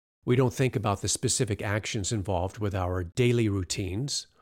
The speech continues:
or of something like driving a car, or even interactions with others. We just have a sense of being in control. Once we become comfortable in an environment, a lifestyle,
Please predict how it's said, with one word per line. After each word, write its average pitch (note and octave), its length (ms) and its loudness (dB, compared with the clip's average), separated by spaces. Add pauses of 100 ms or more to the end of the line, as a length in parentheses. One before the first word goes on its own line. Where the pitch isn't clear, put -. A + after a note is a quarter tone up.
or A2 320 2
of G2 140 -2
something A#2+ 280 0
like F#2+ 200 0
driving G#2 420 0
a F2 60 -4
car, E2+ 580 -2
or A2 380 0 (100)
even A#2+ 320 0
interactions B2+ 720 0
with C3+ 140 2
others. - 460 -4 (640)
We C3+ 100 2
just G3+ 240 0
have F3+ 160 0
a C#3 40 4
sense - 640 0 (320)
of F#2+ 200 -4
being A2+ 220 2
in G2 100 0
control. F2+ 580 -4 (1000)
Once C#3 280 4
we C3 120 6
become A2+ 420 4
comfortable A2+ 720 0
in A2 160 0
an G#2 100 0
environment, F#2+ 760 -2
a C3+ 60 -2
lifestyle, F#2 880 -4